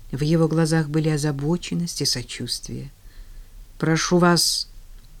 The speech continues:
вас обеих сюда», торопливо и настойчиво сказал он.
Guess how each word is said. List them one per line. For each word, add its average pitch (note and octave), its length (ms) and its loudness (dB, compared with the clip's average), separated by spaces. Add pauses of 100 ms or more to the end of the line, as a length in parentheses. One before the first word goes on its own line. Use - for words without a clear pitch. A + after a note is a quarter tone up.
вас - 480 2 (140)
обеих F3 680 6 (280)
сюда», - 580 2 (520)
торопливо G3 560 4
и G3 80 4
настойчиво E3+ 680 0
сказал C#3 480 -6
он. A2 180 -10